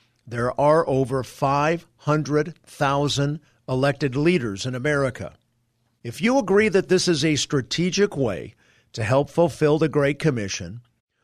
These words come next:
would you please consider purchasing a copy of Oaks in Office for your state representative,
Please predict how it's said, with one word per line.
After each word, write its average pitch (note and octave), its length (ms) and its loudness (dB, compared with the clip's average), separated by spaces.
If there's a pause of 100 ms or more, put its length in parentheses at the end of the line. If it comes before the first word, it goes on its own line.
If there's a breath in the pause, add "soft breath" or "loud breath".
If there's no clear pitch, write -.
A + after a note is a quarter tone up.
(120)
would A2+ 180 -6
you F#3 100 0
please G3+ 480 0
consider D#3+ 540 2
purchasing E3+ 640 0
a E3+ 80 0
copy C#3 400 0
of C3+ 160 2
Oaks C3+ 260 2
in D#3 80 2
Office C3 540 0 (460 soft breath)
for B2 220 -4
your A#2 200 -2
state C#3 360 -2
representative, D3+ 960 0